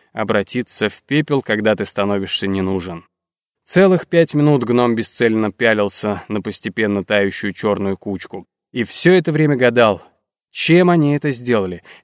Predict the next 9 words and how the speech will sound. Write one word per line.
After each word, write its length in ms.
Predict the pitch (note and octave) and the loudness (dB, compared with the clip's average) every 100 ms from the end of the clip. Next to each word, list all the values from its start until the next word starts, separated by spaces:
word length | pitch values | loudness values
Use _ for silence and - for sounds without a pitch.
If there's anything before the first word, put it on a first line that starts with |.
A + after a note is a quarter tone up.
| _ | _
Тем 240 | - D3+ | 2 2
пистолетом, 680 | C#3 C3+ - A#2+ D3+ E3+ D#3 | 2 -2 -2 2 4 4 0
который 300 | B2+ C#3+ B2+ | -2 -2 0
был 160 | B2 | 0
пристёгнут 640 | A#2 A#2+ - B2 A2 A2+ - | -2 -6 -2 0 0 -2 -4
у 80 | B2+ | -6
девчонки 520 | A2+ - B2+ A2+ A#2+ | -6 -4 0 0 -2
к 100 | - | -12
предплечью, 720 | - A#2+ - A#2 G#2+ - G2 | -12 -12 -4 0 0 -2 -8